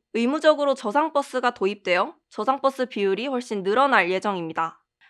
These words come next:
현재 데이터가 보다 많은 서울시를 기준으로 서비스를 기획하였지만 저상버스가 늘어남에 따라 추후에 서울 이외에서도 다른 지역에서도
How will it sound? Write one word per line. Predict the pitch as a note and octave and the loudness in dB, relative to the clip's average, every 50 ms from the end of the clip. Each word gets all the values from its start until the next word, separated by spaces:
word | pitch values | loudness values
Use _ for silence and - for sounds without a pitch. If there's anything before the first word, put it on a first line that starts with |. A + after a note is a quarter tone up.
| _ - | _ -4
현재 | C#4+ C4+ C4 C4 | -2 0 0 0
데이터가 | B3+ B3+ G#3+ G#3+ A3 A3 C4 B3 B3+ B3 B3+ | 0 2 2 0 2 2 6 6 6 6 6
보다 | - G#3+ G3+ A#3+ A#3 F#3 | 0 2 6 6 6 8
많은 | F#3 F#3 F3+ G3 A#3 B3+ B3+ B3 | 8 6 6 6 4 0 -2 -2
서울시를 | - - E4 F4 F#4 F#4 E4+ - E4 D#4 D4+ D4 C#4 | 0 0 2 2 2 0 0 -2 -4 -4 -2 -4 -4
기준으로 | - A#3+ G3+ G3+ B3 A#3+ A#3+ A3+ A#3 | -4 -6 -4 -2 0 0 2 0 -2
서비스를 | A3+ - C4+ C4 C#4 C#4 - - B3 B3 | 0 0 -2 -2 -2 -6 -6 -4 -4 -4
기획하였지만 | - - - F#3+ F#3+ G3 - - C4 C#4 C#4 C#4 - G3+ F3 F#3 A#3 A3 F3 G3+ - _ _ _ _ _ _ _ _ _ _ _ | -4 -2 -2 -2 -2 -2 0 2 2 2 2 0 -4 -8 -4 -2 -2 -2 -2 -8 -14 _ _ _ _ _ _ _ _ _ _ _
저상버스가 | - A3 A3 C#4+ D#4 D#4+ D#4 D#4+ D#4 D#4 C#4+ C#4 C4 C4+ C4 B3+ | -6 -2 2 2 2 4 2 -2 -2 -2 -4 2 6 8 8 8
늘어남에 | G#3 G#3 G#3+ A#3 C#4 D#4 D#4 D4 C#4 C4+ B3+ B3+ | 6 4 6 6 6 8 6 4 4 2 0 0
따라 | - G3+ F3+ F3 F#3+ C4 E4+ _ _ _ _ _ _ _ _ _ _ | 0 2 2 4 2 0 -2 _ _ _ _ _ _ _ _ _ _
추후에 | - - D4+ D#4 D4 D4 C#4+ C#4 C#4 C#4+ | -8 -6 -4 0 4 4 4 4 4 0
서울 | C#4+ - E4+ F4 E4+ C#4+ - | 2 2 4 4 4 2 0
이외에서도 | - G#3 G#3+ B3 C#4+ C#4+ B3+ G#3+ G3 - F#3+ E3 E3 - G#3 F#3 D#3+ - _ _ _ _ - | -4 -4 0 4 4 6 4 4 0 -2 -6 -6 -4 -4 -4 -4 -6 -8 _ _ _ _ -2
다른 | - G#3+ G#3+ A#3 A#3 | 2 4 4 4 4
지역에서도 | A3 - - A3 A#3+ C4 B3+ B3 A#3+ B3 A3+ F#3 - C4+ D4+ F4+ F#4+ - | 0 -4 2 4 4 6 6 4 0 0 -2 -4 -2 -2 -2 -2 -4 -6